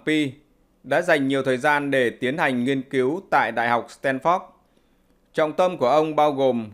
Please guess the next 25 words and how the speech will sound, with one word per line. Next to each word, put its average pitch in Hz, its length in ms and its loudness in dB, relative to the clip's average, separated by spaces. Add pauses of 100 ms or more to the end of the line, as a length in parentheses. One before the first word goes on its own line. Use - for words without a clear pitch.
(100)
các 190 220 -4
lĩnh 160 200 -4
vực 135 280 -4
tiện 131 180 -2
ích, 202 300 -2 (320)
động 135 240 -2
lực 135 180 -2
xã - 360 -4
hội, 156 260 -2 (520)
chuỗi 165 200 -2
khối 160 420 0 (100)
và 123 200 0
hợp 123 160 2
đồng 123 300 0
thông 139 180 -2
minh. 139 240 -2 (1000)
Rất 202 180 -4
lâu 175 280 4
trước 220 300 0
khi 160 420 2
có 143 160 0
khái 143 260 -2
niệm 156 480 -4
về 117 140 0
Bitcoin, 143 480 2